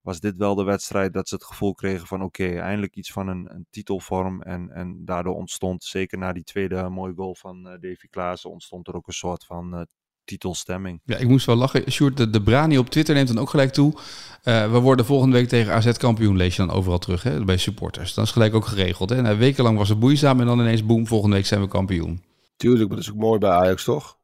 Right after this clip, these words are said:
Speaker 2: Ja.
Speaker 3: En, en, en, en ze moeten allemaal het Nederlands elftal, hè? Die, die jongens die, eh,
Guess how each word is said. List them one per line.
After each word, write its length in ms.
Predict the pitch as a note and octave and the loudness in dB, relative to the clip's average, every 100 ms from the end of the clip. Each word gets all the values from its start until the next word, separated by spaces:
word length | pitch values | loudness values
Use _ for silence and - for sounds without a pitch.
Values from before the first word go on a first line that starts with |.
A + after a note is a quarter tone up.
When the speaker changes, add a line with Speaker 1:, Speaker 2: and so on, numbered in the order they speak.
| - | -8
Speaker 2:
Ja. 180 | G#2 | -8
Speaker 3:
En, 160 | - F#2+ | -6 -6
en, 160 | A#1+ F#2 | -2 -2
en, 560 | D#2+ F#2+ F#2 D#2 F2+ | -2 -2 -4 -4 -6
en 80 | F2 | -6
ze 80 | F2+ | -4
moeten 180 | G#2+ A2+ | 0 2
allemaal 180 | A2 A2 | 4 4
het 80 | |
Nederlands 280 | G#2+ A2 G#2 | 4 4 4
elftal, 460 | G#2+ A2 - A#2+ A2+ | 4 2 2 2 4
hè? 160 | C3 | 2
Die, 240 | C#3 A2 G#2 | -2 -4 -6
die 140 | G#2 | -4
jongens 280 | G#2 G#2+ G#2 | -2 -2 -2
die, 400 | G2 F#2+ F#2+ F#2+ | 0 2 2 0
eh, 100 | F#2+ | -2